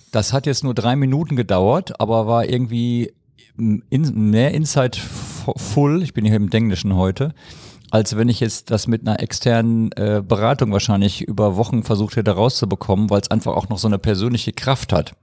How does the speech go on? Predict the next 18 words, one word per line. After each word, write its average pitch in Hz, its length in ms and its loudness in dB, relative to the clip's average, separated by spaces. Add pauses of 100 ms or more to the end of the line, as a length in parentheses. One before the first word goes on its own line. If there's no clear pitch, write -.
Ja? 107 240 2 (480)
Und 101 200 -2
das, - 180 -6
das, - 300 -2
was, - 260 0
was 101 160 0
die 110 100 0
Leute 104 360 -2
alles - 440 -2 (680)
aus - 220 -2
der 104 220 0 (420)
Kultur - 560 -2
ist 156 200 0
ja 123 200 0
von 107 260 0
den 95 180 0
Leuten 101 320 2
gemacht. 101 520 -2